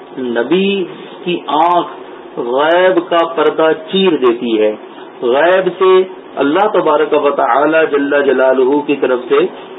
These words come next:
انہیں جو ہے وہ الحمدللہ انبیاء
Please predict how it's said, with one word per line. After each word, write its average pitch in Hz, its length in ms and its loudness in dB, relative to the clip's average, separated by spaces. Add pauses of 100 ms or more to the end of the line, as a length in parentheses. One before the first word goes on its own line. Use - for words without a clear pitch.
(100)
انہیں 160 300 2
جو 151 220 2
ہے 160 300 4
وہ 151 260 4
الحمدللہ 151 800 0
انبیاء 147 440 0